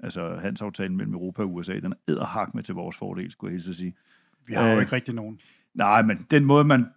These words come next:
Speaker 1: putter told på amerikanske biler, og der stort set ikke er noget på europæiske biler, der er nogle standarder,
Speaker 2: Det er, fordi vi
Speaker 1: som
Speaker 2: ikke har en handelsaftale.
Speaker 1: Ja, men det, men de gør det jo ikke den anden vej. Så der, der kunne man godt gøre noget. Men ellers så foregår jo langt det meste økonomi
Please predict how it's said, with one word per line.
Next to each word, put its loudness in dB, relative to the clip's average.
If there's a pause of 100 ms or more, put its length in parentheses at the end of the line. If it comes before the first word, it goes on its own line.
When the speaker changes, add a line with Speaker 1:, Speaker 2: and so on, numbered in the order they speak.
Speaker 1:
putter 4
told 4
på 2
amerikanske 2
biler, 4
og 2
der -2
stort -2
set -2
ikke 2
er 4
noget 2
på -2
europæiske 0
biler, 4
der 6
er 8
nogle 6
standarder, 4
Speaker 2:
Det 6
er, -4
fordi 0
vi 0
Speaker 1:
som 4
Speaker 2:
ikke 2
har 4
en 0
handelsaftale. -4 (120)
Speaker 1:
Ja, -6 (160)
men -10
det, -2
men -2
de -4
gør 4
det 6
jo 4
ikke -2
den 0
anden -2
vej. -6 (960)
Så 6 (220)
der, 6
der -2
kunne 8
man 8
godt 6
gøre 6
noget. 6
Men 0
ellers 6
så 4
foregår 6
jo 6
langt 4
det 4
meste 4
økonomi 4